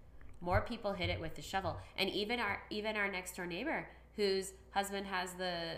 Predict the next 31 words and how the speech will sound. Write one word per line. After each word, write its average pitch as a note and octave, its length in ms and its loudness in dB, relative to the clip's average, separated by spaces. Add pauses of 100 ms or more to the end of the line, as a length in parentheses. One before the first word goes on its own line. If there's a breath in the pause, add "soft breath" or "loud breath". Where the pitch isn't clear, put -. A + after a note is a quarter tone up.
(120)
side-by-side G3 680 4
with E3 100 -8
the - 60 -10
plow G#3+ 520 6
on E3 140 2
the D3 80 -6
front C#3+ 240 -4
of C#3+ 100 -8
it, D#3 200 2 (200)
she - 300 -6
was A#3 180 -4
hitting F#3+ 320 0
her E3+ 160 0
own D3+ 200 -4
with D3 120 -10
the D3+ 100 -6
shovel C#3 340 -8
today. - 300 -4 (280 loud breath)
I A#3+ 100 12
just C#4+ 220 4
thought, B3+ 200 8
like, G3 140 2 (100)
every F#3 500 6
single E3+ 540 2
person E3 600 -2
would D#3 140 -2
have D3 220 2
snow D3+ 360 -2
blowers A#3+ 540 2
and C#4+ 140 0
stuff. D#4 500 2